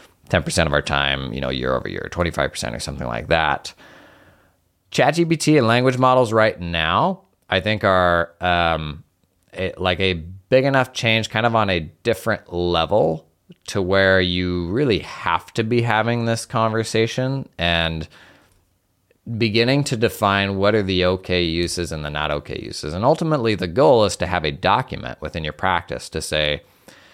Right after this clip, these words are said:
"Here are the ways everybody's allowed to use it, and here are the ways everybody's not allowed to use it." And even if that has to start at a relatively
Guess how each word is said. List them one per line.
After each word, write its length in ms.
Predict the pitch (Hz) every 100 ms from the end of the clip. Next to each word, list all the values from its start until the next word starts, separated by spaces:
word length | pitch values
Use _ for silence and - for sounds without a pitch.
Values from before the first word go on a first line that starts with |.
| _ _ _ _
"Here 220 | 120 127
are 60 |
the 100 | 151
ways 260 | 113 117 110
everybody's 460 | 98 98 92 90 82
allowed 260 | 82 85
to 60 | 80
use 200 | 82 82
it, 200 | 85 - -
and 100 | 78
here 160 | 92
are 40 | 104
the 80 | 87
ways 220 | 85 78
everybody's 480 | 76 78 78 76 78
not 360 | 78 78 76
allowed 300 | 69 - -
to 140 | - 55
use 180 | 53 -
it." 180 | - _ _ - _ -
And 220 | 110 107 -
even 340 | 156 196 214
if 120 | 190
that 180 | 175 156
has 280 | 135 123 120
to 100 | 110
start 340 | - - 98 -
at 120 | 85
a 80 | 85
relatively 960 | 82 110 117 - 95 90 87 85 82